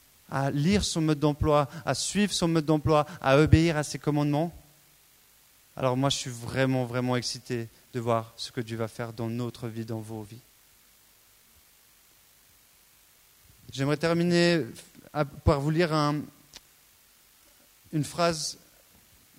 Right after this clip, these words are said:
que Adolf Hunziker, le fondateur de cette église, a écrite dans son livre. À la fin de son livre, il a mis une chose qui m'a extrêmement interpellé. Cette personne qui,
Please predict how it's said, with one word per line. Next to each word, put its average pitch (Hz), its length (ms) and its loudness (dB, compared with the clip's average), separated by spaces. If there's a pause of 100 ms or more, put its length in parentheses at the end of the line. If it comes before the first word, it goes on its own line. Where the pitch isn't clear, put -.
(100)
que 165 160 -8
Adolf 175 420 0
Hunziker, 156 540 -2 (1200)
le 143 120 -2
fondateur 202 520 2
de 180 80 -6
cette - 280 -10
église, 156 440 -6 (1500)
a 135 120 -2
écrite 165 300 -8
dans 156 120 -4
son - 180 -8
livre. 147 340 -6 (1400)
À 135 80 -2
la 147 100 2
fin 190 180 -4
de 175 120 -2
son 170 180 -6
livre, 170 260 -4 (220)
il 143 80 -8
a 151 80 -2
mis 165 120 -2
une 170 80 -6
chose 165 380 -8 (380)
qui - 80 -14
m'a 143 220 -2 (200)
extrêmement 160 500 -2
interpellé. 147 580 -4 (800)
Cette 143 220 -8
personne 196 420 -2
qui, 156 340 -2